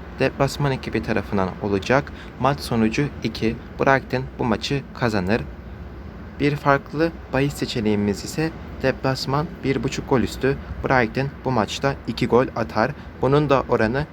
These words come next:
bir nokta seksen altı. Schalke Bochum mücadelesi. Ben bu maçta her iki takımdan yine birer gol bekliyorum ve bir nokta kırk beş orandan karşılıklı gol var.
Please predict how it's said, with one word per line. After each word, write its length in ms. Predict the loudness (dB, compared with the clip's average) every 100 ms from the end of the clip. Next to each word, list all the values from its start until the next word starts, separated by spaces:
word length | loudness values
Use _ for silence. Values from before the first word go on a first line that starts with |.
| -6
bir 220 | 0 2 2
nokta 360 | 0 0 -2 -2
seksen 440 | -8 -4 -4 0 0
altı. 420 | 2 0 -2 -2 -4 -12 -6 -4 -6 -10 -12 -12 -12 -12 -12 -10 -10 -10 -8
Schalke 600 | 0 4 4 2 -2 -2 -4 -6 0
Bochum 280 | 2 4 2
mücadelesi. 880 | 2 2 2 2 -2 -4 0 0 0 -8 -6 -2
Ben 180 | 0 0 -2 -6 0
bu 80 |
maçta 440 | 4 4 2 -4 -4 -6 0
her 120 | 0
iki 160 | 0
takımdan 480 | -4 -4 -4 -2 -2 -2 -6
yine 280 | -2 0 0 2
birer 220 | 4 4
gol 300 | 4 4 2
bekliyorum 540 | 2 0 2 4 2 -2 -8 -12 0
ve 180 | 0 0 -6 -2
bir 220 | 0 2
nokta 360 | 0 0 -2 -2 -4 -8
kırk 240 | -8 -2
beş 180 | 0 2
orandan 420 | 2 2 2 -2 -4 -6
karşılıklı 600 | 0 2 2 0 2 2
gol 260 | 4 6 4 0 -6 2
var. 240 | 4 4